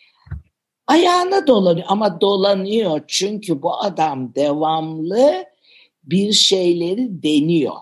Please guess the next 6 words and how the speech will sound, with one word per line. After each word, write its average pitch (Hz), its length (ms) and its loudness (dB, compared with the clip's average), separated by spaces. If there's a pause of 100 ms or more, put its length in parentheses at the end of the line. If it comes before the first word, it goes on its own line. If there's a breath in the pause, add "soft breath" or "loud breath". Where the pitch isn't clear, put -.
(460)
Onun 214 240 -2
için 160 480 -6
de 285 160 -4 (880)
buluyor 165 440 4
değişik - 400 -8
şeyler. - 320 -18